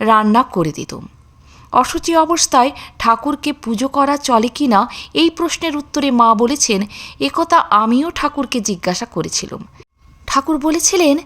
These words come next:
'যদি পুজো না করার জন্যে তোমার মনে খুব কষ্ট হয়, তাহলে করবে, তাতে দোষ নেই, নতুবা করো না।'" পরবর্তীকালে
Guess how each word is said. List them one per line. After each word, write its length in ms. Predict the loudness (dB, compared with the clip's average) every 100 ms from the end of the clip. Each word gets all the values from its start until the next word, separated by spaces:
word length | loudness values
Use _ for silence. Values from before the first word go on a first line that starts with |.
| -10 -16 -6
'যদি 360 | 0 2 2
পুজো 400 | -2 -4 -2 0
না 240 | 2 2 0
করার 320 | 0 0 -2 -4
জন্যে 300 | -6 -6 -4
তোমার 380 | 0 2 2
মনে 360 | 2 2 2 0 -4 -18 -14
খুব 180 | -6 -4 -2
কষ্ট 400 | 0 2 0 -2
হয়, 280 | 0 0 0 -6 -20 -20 _
তাহলে 360 | 2 2 2 -2
করবে, 420 | 0 2 2 -2 -6 -16 _ _ _ 0
তাতে 400 | 2 2 0 0
দোষ 420 | 0 0 -2 -6
নেই, 160 | -12 -16 _ _ _ -2
নতুবা 380 | 0 2 2 0
করো 360 | 0 -2 -2 -8
না।'" 260 | -14 -18 _ _ -20 _ -20 -20 _ _ _ _ _ _ _ _ _ _ 0
পরবর্তীকালে 880 | 4 4 2 0 -2 2 4 4 0